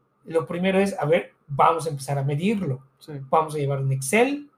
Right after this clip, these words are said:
Speaker 1: vamos a graficarlo, vamos a crear las tablas de seguimiento y que vayan quedando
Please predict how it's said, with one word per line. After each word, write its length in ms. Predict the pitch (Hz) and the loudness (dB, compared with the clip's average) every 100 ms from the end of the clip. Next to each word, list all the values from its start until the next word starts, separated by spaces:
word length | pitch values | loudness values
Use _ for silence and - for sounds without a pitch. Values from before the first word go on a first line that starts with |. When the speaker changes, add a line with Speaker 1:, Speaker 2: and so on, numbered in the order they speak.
| _ _ _ _ _ | _ _ _ _ _
Speaker 1:
vamos 280 | 151 147 135 | 4 4 2
a 80 | - | 0
graficarlo, 920 | 135 131 - - 180 226 247 262 - _ _ - | 0 0 -6 0 4 4 2 -6 -8 _ _ 0
vamos 260 | 156 151 | 0 2
a 60 | 170 | -4
crear 260 | 147 143 143 | -2 -4 -4
las 260 | 135 - | -8 -6
tablas 400 | 160 147 147 135 | -4 -2 -2 -6
de 80 | 139 | -8
seguimiento 720 | - 127 139 180 240 - 240 _ _ _ _ | -12 -10 -6 -4 -4 -6 -12 _ _ _ _
y 80 | 190 | -2
que 120 | 226 | 0
vayan 440 | 214 262 294 262 - | 0 0 -2 -4 -4
quedando 880 | 196 - 190 196 190 151 139 135 | -6 0 0 2 0 0 -2 -2